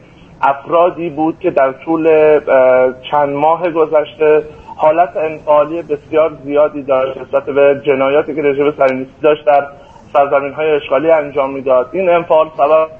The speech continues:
که حالا برای خریدن آبرو هم که شده، حداقل، اه، اقدام به این سفر بکنه و تقریباً می‌شه گفت اولین هدف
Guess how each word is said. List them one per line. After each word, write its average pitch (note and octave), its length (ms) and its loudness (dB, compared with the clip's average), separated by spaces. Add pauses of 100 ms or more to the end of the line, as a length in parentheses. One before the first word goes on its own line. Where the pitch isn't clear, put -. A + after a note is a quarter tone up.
(240)
که D3+ 100 2
حالا C#3+ 300 2
برای D3 300 -4
خریدن C#3 720 -2
آبرو C#3+ 560 0
هم C3+ 200 -6
که C3+ 220 -4
شده، D#3 360 2 (480)
حداقل، D#3 600 0
اه، C#3+ 380 2
اقدام E3+ 400 -4
به E3+ 80 -6
این E3+ 240 -6
سفر D#3 340 0
بکنه D3+ 540 -4
و D3 400 2
تقریباً D3+ 400 -4
می‌شه E3+ 240 -8
گفت D#3 160 0
اولین C#3+ 400 -2
هدف D#3 300 0